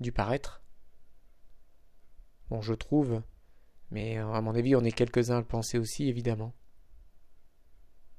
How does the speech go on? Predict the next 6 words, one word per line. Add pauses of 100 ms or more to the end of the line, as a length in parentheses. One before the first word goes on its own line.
(1700)
Qu'est-ce
qui
a
fait
qu'on
est,